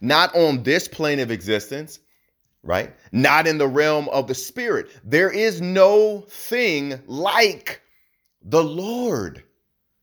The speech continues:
Man, I, I read that scripture for years, but I didn't really get it. You may say in your mind, "Duh, of course." But see, it's one, no, no, no, don't try and clown a brother, right? <laughs> It's one thing to read it on paper and understand in your head.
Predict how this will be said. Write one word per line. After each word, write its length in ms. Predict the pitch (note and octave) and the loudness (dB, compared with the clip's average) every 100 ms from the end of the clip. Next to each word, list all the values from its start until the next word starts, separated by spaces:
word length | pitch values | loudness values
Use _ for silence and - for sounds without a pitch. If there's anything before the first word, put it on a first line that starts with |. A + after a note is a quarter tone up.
| _ _ _ _ | _ _ _ _
Man, 800 | B2 E3+ G#3+ A3 G#3+ C#3+ F#2 D2 _ _ _ _ | -14 -8 -6 -2 -2 -2 -4 -8 _ _ _ _
I, 180 | D#3 F#3 | 0 2
I 120 | F#3 G3+ | 4 2
read 260 | F3+ G#3+ | 2 0
that 160 | F#3+ F#3 | 0 -2
scripture 300 | - F#3+ F#3+ | -2 -6 -8
for 120 | F3 | -10
years, 280 | E3+ G#3+ D#3+ | -8 -6 -4
but 180 | C#3 D#3 | 0 2
I 120 | D#3 | 2
didn't 560 | B2+ E3+ G3+ F#3 A#2 B2 | 0 0 0 -2 -6 -6
really 320 | G#3 G3 E3 | -4 -2 -6
get 440 | A2+ G2 G#3+ G#3+ | -8 -2 0 2
it. 200 | C#3 - - - | 0 -4 -14 -16
You 220 | B2 D3 G3+ | -8 -4 0
may 160 | E3+ | 0
say 220 | E3 F3+ | 2 0
in 60 | D#3 | 0
your 80 | C#3+ | 2
mind, 360 | D3+ C#3 G#2 | 2 4 2
"Duh, 340 | G2+ D3 D#3 C3+ | 2 4 6 4
of 180 | A2 - | 0 -6
course." 480 | - E3 C3 A#2+ - _ _ | -6 -2 -2 -4 -12 _ _
But 120 | A#2 A2+ | -8 -4
see, 220 | C#3 C3 | 0 2
it's 140 | C#3 | 2
one, 220 | C3 A#2+ | 0 0
no, 160 | B2+ C3+ | 2 2
no, 160 | C#3 C#3 | 2 2
no, 160 | C#3 | 2
don't 160 | A2 B2 | 2 0
try 160 | D#3 | -2
and 80 | C#3 | 0
clown 260 | E3+ F3 D#3 | 2 2 2
a 40 | |
brother, 240 | C#3 B2 A#2+ | 2 2 4
right? 220 | B2+ - - | 4 4 4
<laughs> 180 | B3 - - - - - | 4 4 -4 -20 -20 -4
It's 240 | F#3 F3 D#3+ | 0 0 0
one 340 | F#3 G#3 G#3 | 4 4 2
thing 360 | F3 G#3 G3+ F3+ | 2 4 4 0
to 140 | - | -6
read 380 | D3 B2 F3 F#3 | -6 -4 -4 -2
it 100 | E3+ | -2
on 220 | D3 C3 | 0 -4
paper 360 | C3 E3 D#3 A#2+ | -4 -6 -4 -4
and 80 | A2+ | -2
understand 680 | C3 C3+ A#2+ - D3+ C3 B2 | -4 -4 -4 -6 -4 -2 -2
in 220 | A2+ A2 | -4 -2
your 220 | G2 E2+ | -2 -4
head. 520 | F2 B2+ A2+ E2+ D2+ | -6 -2 0 0 -2